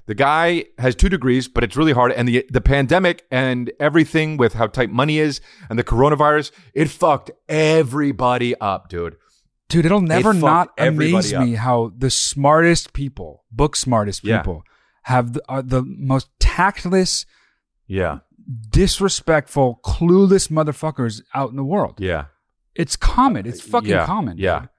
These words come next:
Speaker 1: And, and, and, uh, and I have both, book smarts and real smarts. And
Speaker 2: You don't. You absolutely don't.
Speaker 1: Uh, and so, so the point is, it fucked people up. I mean, we, we,
Speaker 2: Yes.
Speaker 1: we, we've all, we all have good friends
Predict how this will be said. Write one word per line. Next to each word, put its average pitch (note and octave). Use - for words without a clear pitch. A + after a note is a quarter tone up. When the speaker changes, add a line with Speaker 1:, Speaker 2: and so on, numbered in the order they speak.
Speaker 1:
And, G2+
and, G2+
and, F#2+
uh, F2
and G2
I G2
have A#2+
both, D#3+
book -
smarts G2+
and G#2+
real C3
smarts. D2
And G#2+
Speaker 2:
You A#2+
don't. A2+
You A#2
absolutely G3
don't. A#2
Speaker 1:
Uh, B2+
and C#3
so, C3+
so C#3+
the C3
point F#3
is, B2+
it B2
fucked -
people A#2+
up. F2
I G2
mean, A2
we, B2
we, C3+
Speaker 2:
Yes. B2
Speaker 1:
we, C3+
we've A#2+
all, E3
we C3+
all F3
have B2+
good E3
friends C3+